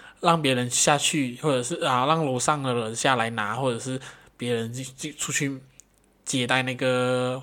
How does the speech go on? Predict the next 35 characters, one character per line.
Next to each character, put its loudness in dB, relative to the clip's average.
可 -10
能 -2
外 4
送 0
啊、 -2
外 2
卖 0
啊， -6
还 -6
是 -6
拉 0
扎 0
达 2
这 -2
些 -2
东 -6
西。 -10
可 -2
是 6
那 8
一 6
次 6
为 6
什 2
么 2
我 4
会 6
亲 0
自 -2
去 0
接 2
待， 4
是 0
因 -4
为 0